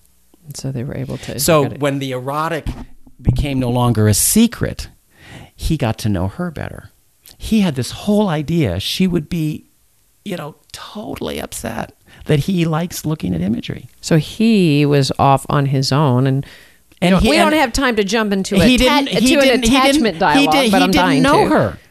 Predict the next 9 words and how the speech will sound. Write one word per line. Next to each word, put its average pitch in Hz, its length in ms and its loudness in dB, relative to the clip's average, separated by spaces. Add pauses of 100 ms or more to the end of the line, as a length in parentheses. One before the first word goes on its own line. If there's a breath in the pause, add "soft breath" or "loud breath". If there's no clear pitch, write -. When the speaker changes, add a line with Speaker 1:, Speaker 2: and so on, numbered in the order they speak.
(100)
Speaker 1:
Right. 262 420 0
Speaker 2:
He 240 160 0
didn't 165 380 -4
know 147 240 -2
her. - 260 -12 (1300 loud breath)
And 156 120 2
it 151 80 -2
was, 143 200 -2 (200)
again, 135 360 -4